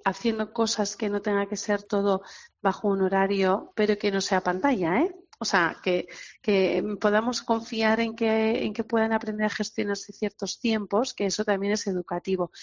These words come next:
Pero para esto hay que estar pendientes. O sea, no puede ser,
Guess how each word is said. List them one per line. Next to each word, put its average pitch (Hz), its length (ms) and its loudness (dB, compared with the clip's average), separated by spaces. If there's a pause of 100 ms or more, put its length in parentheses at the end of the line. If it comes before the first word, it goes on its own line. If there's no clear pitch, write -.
(220)
Pero 202 200 0
para 196 220 4
esto 285 400 0
hay 202 140 0
que - 80 -4
estar 185 260 -4
pendientes. 170 800 -4
O - 60 -10
sea, 180 160 2
no 196 180 0
puede 202 220 2
ser, 190 300 2